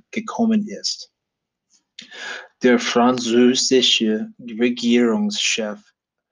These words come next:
heißt Jean Castex. Er sagt, „Alle in Frankreich sind traurig. Politiker aus der ganzen Welt haben ihr Beileid ausgesprochen.“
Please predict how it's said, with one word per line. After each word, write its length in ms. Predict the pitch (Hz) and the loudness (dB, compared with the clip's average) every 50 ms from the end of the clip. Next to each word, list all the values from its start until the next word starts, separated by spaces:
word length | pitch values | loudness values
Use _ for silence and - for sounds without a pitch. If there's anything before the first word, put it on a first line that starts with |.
| _ _ _ _ _ _ _ _ - | _ _ _ _ _ _ _ _ -10
heißt 440 | - 120 113 110 110 - - - _ _ _ _ _ _ - | -8 -6 -4 -4 -4 -6 -8 -10 _ _ _ _ _ _ -16
Jean 680 | 107 104 - 110 113 113 120 131 135 135 135 139 135 - _ | -12 -10 -8 -6 -4 -2 -2 -2 -4 -6 -8 -12 -18 -20 _
Castex. 760 | - - 120 - - - 113 101 90 - - - - - - _ _ _ _ _ _ _ _ _ _ _ _ _ _ _ _ _ _ _ _ - | -10 -6 -4 -4 -4 -4 -6 -8 -8 -10 -12 -14 -14 -14 -18 _ _ _ _ _ _ _ _ _ _ _ _ _ _ _ _ _ _ _ _ -8
Er 180 | - 123 139 | -4 -4 -2
sagt, 580 | 139 - - - 113 98 95 95 98 - - _ _ _ _ _ _ _ _ _ _ _ _ _ _ _ _ _ | -2 -2 -2 -2 0 0 -2 -4 -6 -12 -20 _ _ _ _ _ _ _ _ _ _ _ _ _ _ _ _ _
„Alle 280 | - 127 131 135 143 143 | -2 0 2 2 2 0
in 220 | 120 131 123 110 | -2 -4 -6 -6
Frankreich 560 | - - - 120 120 123 123 135 131 127 123 - | -6 -4 -4 -4 -4 -4 -4 -4 -4 -4 -4 -6
sind 280 | - - 120 110 107 | -6 -4 -4 -4 -4
traurig. 680 | - - - 107 104 104 104 95 92 85 80 78 _ _ _ _ _ _ _ _ _ | -6 -8 -6 -4 -2 -2 -2 -4 -6 -12 -16 -18 _ _ _ _ _ _ _ _ _
Politiker 760 | - - 120 120 127 123 131 131 127 - 143 135 135 - - 123 | -10 -6 -4 -4 -4 -4 -6 -8 -4 -2 0 0 0 -2 -4 -6
aus 200 | 123 120 - - | -6 -6 -8 -8
der 120 | - 113 | -8 -10
ganzen 680 | 104 - 107 107 117 123 123 123 131 131 131 131 123 - | -8 -6 -6 -4 -4 -4 -4 -4 -6 -8 -8 -10 -10 -6
Welt 420 | 113 110 110 110 110 110 - - | -4 -4 -2 -4 -4 -6 -8 -6
haben 260 | - 107 107 110 113 113 | -4 -4 -2 -2 -2 -4
ihr 160 | 104 104 101 | -4 -4 -6
Beileid 680 | 104 - 101 107 110 110 104 104 104 104 104 98 - - | -4 -4 -2 -2 0 0 2 2 2 2 0 -2 -4 -2
ausgesprochen.“ 1040 | 104 104 98 - - - - - - - - - 107 98 95 - 87 85 - _ _ | -2 -2 -2 -4 -8 -6 -4 -4 -4 -4 -4 -4 -4 -4 -4 -6 -12 -18 -18 _ _